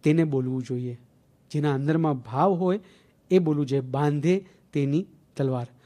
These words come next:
તો દરેક ધર્મ સંપ્રદાયમાં ગમા અણગમા છે, પૂર્વગ્રહ છે,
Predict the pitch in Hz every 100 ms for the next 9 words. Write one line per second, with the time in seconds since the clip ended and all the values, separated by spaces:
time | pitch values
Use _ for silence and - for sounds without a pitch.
0 | _ _ _ 185 151 - - - _ 143
1 | 170 214 226 160 170 185 196 180 165 175
2 | 170 165 165 190 208 175 160 160 147 151
3 | 180 190 160 156 147 147 147 147 143 135
4 | - 190 196 190 160 156 151 147 139